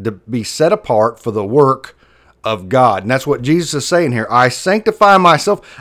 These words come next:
I set myself apart from the world. I set myself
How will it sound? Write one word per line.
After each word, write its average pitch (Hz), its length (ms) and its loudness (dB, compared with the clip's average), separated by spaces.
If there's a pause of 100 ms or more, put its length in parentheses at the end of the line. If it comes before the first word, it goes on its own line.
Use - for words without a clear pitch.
I 156 120 6
set - 460 2
myself 233 540 6
apart 220 580 4 (720)
from 180 240 4
the 175 80 4
world. 160 480 4
I 156 140 6
set 202 320 0
myself 185 440 0